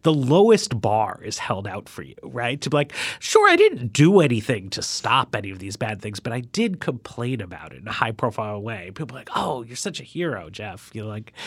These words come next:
it's, it's amazing, right? T S A worker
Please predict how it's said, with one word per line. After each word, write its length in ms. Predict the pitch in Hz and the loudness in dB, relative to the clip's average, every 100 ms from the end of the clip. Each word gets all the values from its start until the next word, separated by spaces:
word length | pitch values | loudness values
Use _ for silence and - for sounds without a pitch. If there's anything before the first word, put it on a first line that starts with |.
| - | -10
it's, 180 | - - | -8 -6
it's 220 | - 151 | -4 -4
amazing, 440 | 147 208 190 120 135 | 0 2 2 0 0
right? 200 | 175 - - - - - - | -2 -2 -10 -12 -18 -20 -10
T 200 | - - | -4 2
S 160 | 440 - | 2 4
A 100 | 202 | 4
worker 580 | 226 262 277 311 320 | 6 4 4 4 4